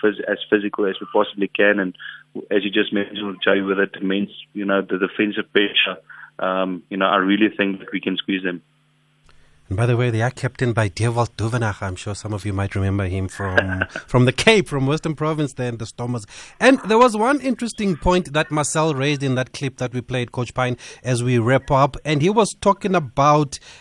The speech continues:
Speaker 2: um, the interpretation of the law, saying that the, the, the, the guys must be wary of how the law will be interpret-, the interpretation of the law by the refs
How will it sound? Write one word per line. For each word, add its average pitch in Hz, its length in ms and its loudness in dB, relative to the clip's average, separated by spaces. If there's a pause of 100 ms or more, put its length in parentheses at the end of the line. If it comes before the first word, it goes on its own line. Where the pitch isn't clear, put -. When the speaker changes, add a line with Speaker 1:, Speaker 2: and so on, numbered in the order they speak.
(120)
Speaker 2:
um, 147 380 4
the 135 180 0
interpretation 160 760 2
of 143 140 2
the 127 100 2
law, 143 300 4
saying 143 340 0
that 135 160 2
the, 123 180 -8
the, 117 240 -8
the, 113 180 -12
the 110 200 -6
guys 135 280 0
must 131 160 -2
be 120 80 -4
wary 139 360 0 (260)
of 113 140 0
how 127 140 4
the 123 120 2
law 127 160 4
will 135 140 4
be 120 160 -2
interpret-, 120 420 -4 (140)
the 131 180 -4
interpretation 139 640 -2
of 135 120 0
the 127 100 2
law 139 180 6
by 131 140 4
the 123 80 2
refs 117 300 -2